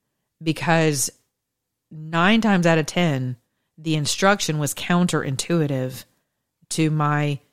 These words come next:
human behavior, to my fallen behavior, my fallen nature. It was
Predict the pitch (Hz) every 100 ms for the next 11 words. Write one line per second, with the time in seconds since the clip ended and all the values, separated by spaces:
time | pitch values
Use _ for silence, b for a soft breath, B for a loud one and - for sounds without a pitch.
0 | _ _ - 190 180 147 135 131 127 139
1 | 135 - - _ _ _ _ _ _ _
2 | _ _ _ _ _ _ _ _ _ -
3 | 165 151 139 - 156 160 156 139 131 135
4 | 127 131 127 - - 143 135 147 143 139
5 | 135 131 123 - - _ _ 170 165 151